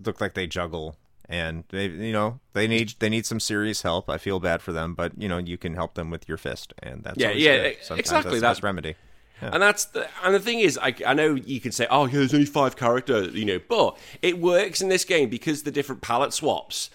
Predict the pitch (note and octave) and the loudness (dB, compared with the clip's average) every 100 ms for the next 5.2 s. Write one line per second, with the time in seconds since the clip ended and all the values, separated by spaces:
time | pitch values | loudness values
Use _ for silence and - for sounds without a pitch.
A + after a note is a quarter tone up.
0 | - A2+ B2+ - A#2 - A#2 B2+ A#2 G2 | -2 2 2 2 -4 0 0 2 2 0
1 | A2 G2+ G2+ D#2+ F#2+ A2+ A2 G#2 - - | -2 -2 -2 -4 -4 -2 -2 -6 -12 -20
2 | - G#2 A2 A2+ C#3 C3+ B2+ G#2 G2+ B2 | -8 -4 -2 2 2 2 2 2 4 2
3 | G#2 F#2 A#2+ D3 F#3+ E3 A#2+ - - - | 0 -2 2 4 4 2 -2 -2 -8 0
4 | C3 D3+ C#3 A#2+ F#2+ A2+ G#2+ G2+ G#2 F#2 | 2 2 2 2 4 4 4 -2 -4 -6
5 | - | -10